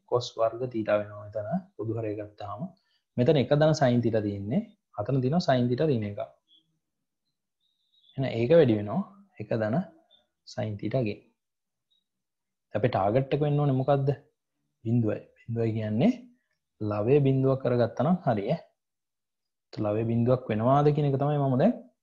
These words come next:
බලන්න ඕනේ. ඉතින් ලවය බිඳුවක් වෙන්න එපා ඉතින් මේක නේ. එහෙනම් ඔන්න ඔතන කොස් වර්ග තීටා. අතන හැදෙනවා කොස් වර්ග තීටා ධන නේ. සයින් වර්ග තීටා ඍණ එක, සයින් වර්-, සයින්, කියන්නේ මේ සයින් තීටා ඍණ එක, සයින් තීටා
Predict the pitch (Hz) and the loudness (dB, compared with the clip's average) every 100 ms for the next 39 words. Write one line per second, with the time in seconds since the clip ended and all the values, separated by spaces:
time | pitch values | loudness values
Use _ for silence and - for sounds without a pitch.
0 | _ _ _ _ 123 143 135 104 104 - | _ _ _ _ 2 4 4 0 -4 -12
1 | _ _ _ 113 110 110 120 117 131 156 | _ _ _ -2 0 0 2 2 4 2
2 | 117 113 135 110 160 202 208 202 185 147 | 2 2 2 2 4 4 6 4 4 4
3 | 196 - - _ _ _ - 127 120 117 | 4 2 -14 _ _ _ -4 0 2 2
4 | 113 123 208 - - _ 113 - 135 127 | 2 2 2 -2 -14 _ -6 0 0 0
5 | 107 101 104 - _ _ _ _ 117 175 | -2 -4 -6 -12 _ _ _ _ 0 4
6 | 175 127 104 101 104 - _ _ _ _ | 4 4 2 -2 -4 -8 _ _ _ _
7 | _ _ _ _ _ - 117 - 110 113 | _ _ _ _ _ -4 -4 -2 -2 2
8 | 135 139 117 107 107 104 - - 165 - | 2 2 2 2 0 -4 -6 -4 -4 -2
9 | 120 117 127 123 127 131 123 113 107 110 | 0 2 2 0 -2 0 2 2 0 0
10 | 170 180 135 135 127 - _ 127 117 - | -2 -2 -4 -4 -6 -10 _ -6 -6 -8
11 | _ _ - 131 151 117 113 120 123 120 | _ _ -2 0 0 0 0 2 4 4
12 | 120 127 180 139 127 127 185 | 4 4 2 0 0 2 2